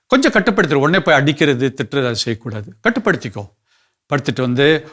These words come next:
உன்னை அப்பா, அம்மா கிட்ட சொல்லு, அப்பா கிட்ட சொல்லு, அல்லது இறைவனிடம் சொல்லிவிடு. ஆகவே, அ-, அடக்கி வைத்து, அதன் பிறகு அதை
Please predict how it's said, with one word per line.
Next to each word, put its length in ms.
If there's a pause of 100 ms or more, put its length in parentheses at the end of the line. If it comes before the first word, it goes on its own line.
உன்னை 200
அப்பா, 320
அம்மா 280
கிட்ட 200
சொல்லு, 640 (240)
அப்பா 300
கிட்ட 200
சொல்லு, 640 (260)
அல்லது 680 (220)
இறைவனிடம் 600
சொல்லிவிடு. 440 (1400)
ஆகவே, 680
அ-, 140
அடக்கி 800
வைத்து, 600
அதன் 300
பிறகு 260
அதை 420